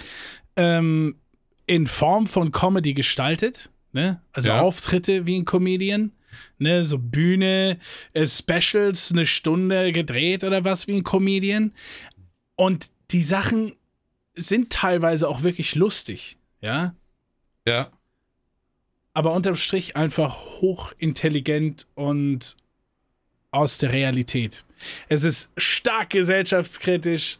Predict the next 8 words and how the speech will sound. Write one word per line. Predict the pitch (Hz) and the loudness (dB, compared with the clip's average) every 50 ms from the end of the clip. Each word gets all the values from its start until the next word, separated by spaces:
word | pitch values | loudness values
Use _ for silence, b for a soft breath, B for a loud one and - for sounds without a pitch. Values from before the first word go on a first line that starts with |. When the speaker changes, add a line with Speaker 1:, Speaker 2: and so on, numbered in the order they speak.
| _ _ | _ _
Speaker 1:
stark | - - - - - 196 185 180 180 170 | -4 -4 -2 0 0 2 2 2 0 0
sozialkritisch | - 185 175 - - 190 170 170 160 - - 170 160 156 - 156 147 - - B B B B B B B B B B _ | -2 -2 -2 0 2 2 2 2 0 -2 -2 -2 -2 0 0 -2 -2 -2 -4 B B B B B B B B B B _
und | - 160 156 175 | 0 2 4 4
das | 180 170 - | 4 4 2
auf | 170 156 - | 0 2 2
einem, | 175 170 170 170 160 160 147 | 2 2 4 2 2 0 0
auf | - 160 160 143 - | 0 0 0 2 2
einem | 165 165 160 160 156 160 156 156 156 151 151 151 139 - | 2 2 2 4 4 2 2 2 2 2 2 0 -2 -4